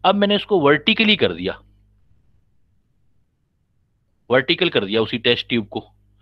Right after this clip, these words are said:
तो test tube में जो नीचे की side air है उसकी length में, मतलब एयर कॉलम की length में क्या फर्क आएगा,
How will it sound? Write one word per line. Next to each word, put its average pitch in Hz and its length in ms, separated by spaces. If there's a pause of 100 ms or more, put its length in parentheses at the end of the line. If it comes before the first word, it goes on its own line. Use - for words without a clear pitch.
(420)
तो 147 60 (180)
test 160 300
tube 202 160
में 208 160
जो 214 100
नीचे 165 300
की 185 60
side 196 300 (100)
air 170 300
है 123 220
उसकी 208 560
length 151 460
में, 147 320
मतलब 127 320
एयर 135 240
कॉलम 131 360
की 127 140
length 117 320
में 123 140
क्या 123 240
फर्क 92 300
आएगा, 90 360